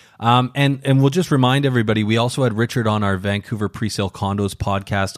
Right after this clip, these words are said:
Speaker 2: also available on Apple Podcasts or wherever you get your podcasts.
Speaker 1: You know where else it's available, Adam?
Speaker 2: Where is that, Matt?
Speaker 1: Vancouver real estate podcast dot com.
Speaker 2: Matt, thanks for mentioning that. So head over to Vancouver real estate podcast dot com.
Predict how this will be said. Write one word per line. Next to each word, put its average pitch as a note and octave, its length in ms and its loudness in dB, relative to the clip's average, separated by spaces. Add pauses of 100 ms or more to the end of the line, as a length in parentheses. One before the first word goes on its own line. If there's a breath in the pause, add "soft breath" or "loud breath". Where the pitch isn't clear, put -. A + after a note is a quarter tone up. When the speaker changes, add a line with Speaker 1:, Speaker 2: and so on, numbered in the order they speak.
Speaker 2:
also C#3+ 340 2
available A2 680 2 (220 loud breath)
on G2 300 0
Apple G#2 320 -2
Podcasts G2 600 -4
or G2+ 60 -4
wherever A2 320 2
you G#2 140 0
get F#2+ 180 -4
your F2+ 120 -8
podcasts. F2+ 380 -4
Speaker 1:
You C#3+ 60 2
know E3 120 4
where F#3 140 4
else F#3+ 220 2
it's G3 140 -10
available, G3 320 -2
Adam? C4 220 -6
Speaker 2:
Where F#2+ 140 0
is E2 100 -4
that, D#2+ 140 -6
Matt? F2 240 -12
Speaker 1:
Vancouver D3 380 -2
real D3 140 0
estate C#3 240 -4
podcast C#3 360 -2
dot C3 160 -4
com. D3 260 -6 (220 loud breath)
Speaker 2:
Matt, F3 440 0
thanks E3 260 0
for B2+ 100 0
mentioning F#2+ 520 0
that. E2 180 -4
So A2+ 120 0
head D3 160 6
over D#3 120 2
to C#3+ 80 2
Vancouver C3 420 2
real B2+ 160 4
estate A#2+ 220 -2
podcast A#2 460 0
dot A2+ 200 -2
com. A2+ 280 -2